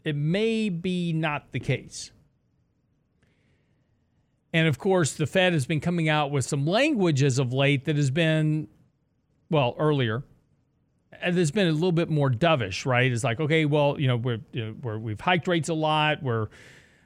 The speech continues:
closer to the neutral rate than not," you know, tho-, those type of statements. And now all of a sudden,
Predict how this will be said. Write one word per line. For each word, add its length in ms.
closer 340
to 140
the 100
neutral 380
rate 320
than 180
not," 400
you 100
know, 240
tho-, 180
those 240
type 240
of 80
statements. 600
And 480
now 240
all 60
of 60
a 60
sudden, 520